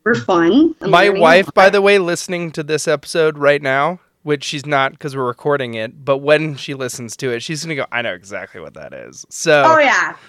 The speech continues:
Speaker 1: It's really, really, it's, it's a challenging type of therapy, and it's, it, I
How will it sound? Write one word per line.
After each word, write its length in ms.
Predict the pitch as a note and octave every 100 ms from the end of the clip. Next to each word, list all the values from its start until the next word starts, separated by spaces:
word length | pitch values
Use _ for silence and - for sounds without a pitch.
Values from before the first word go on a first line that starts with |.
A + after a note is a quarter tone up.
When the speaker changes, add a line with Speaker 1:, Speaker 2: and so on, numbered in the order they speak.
| _ _
Speaker 1:
It's 240 | C4 C#4 A#3+
really, 500 | A#3+ D#4+ E4 E4 D#4
really, 400 | D4 C#4+ C#4 C4 -
it's, 240 | A#3 _ -
it's 160 | A#3
a 100 | A#3
challenging 1200 | - - - A#3+ A3+ A#3 A#3+ A3+ A3+ G#3 G3 F#3
type 220 | G#3+ G#3+
of 100 | G3+
therapy, 420 | G3+ G3 G3+ A3 G#3
and 100 | E3+
it's, 200 | - _ -
it, 160 | F3 - _
I 200 | C#3 -